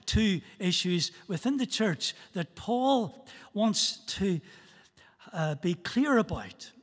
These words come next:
and leave Timothy with no doubt about. And the two issue-, issues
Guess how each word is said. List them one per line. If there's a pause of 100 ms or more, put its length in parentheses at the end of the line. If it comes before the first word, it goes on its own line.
and
leave
Timothy (180)
with
no
doubt (340)
about. (1160)
And
the
two
issue-,
issues